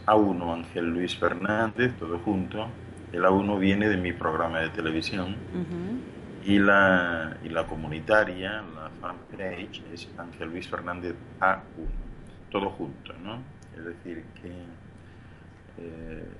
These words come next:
Speaker 1: tanto en un caso como en otro, pues por esa vía pueden conectarme, ¿no? Y mañana, pues voy a estar, eh, en Mexicali, también por la misma razón, hablando,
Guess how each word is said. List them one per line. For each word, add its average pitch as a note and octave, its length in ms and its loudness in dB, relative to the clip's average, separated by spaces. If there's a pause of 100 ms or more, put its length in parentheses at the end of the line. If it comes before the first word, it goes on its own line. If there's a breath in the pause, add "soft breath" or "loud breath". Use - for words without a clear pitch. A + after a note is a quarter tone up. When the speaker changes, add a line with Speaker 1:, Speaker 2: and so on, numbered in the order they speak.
(400)
Speaker 1:
tanto E2+ 260 -6
en F2 60 -6
un G2 120 -4
caso G2 420 2
como F2+ 220 -6
en F#2+ 80 0
otro, G2+ 320 0
pues G#2 180 -8
por A2 200 -2
esa G#2 180 0
vía E2+ 380 -2 (540 loud breath)
pueden E2+ 200 2
conectarme, - 680 -6
¿no? G2 120 -2 (300)
Y A#2+ 100 8
mañana, C#3 640 10
pues F#2 240 0
voy G#2+ 220 4
a G#2 60 8
estar, G2+ 500 8 (360)
eh, F2 380 -2 (600 loud breath)
en F#2 200 4
Mexicali, G#2 800 6 (380)
también E2+ 280 -14
por D#2 140 -10
la D#2+ 80 -8
misma E2+ 360 -10
razón, A#2 520 -4 (1040 loud breath)
hablando, F#2+ 720 2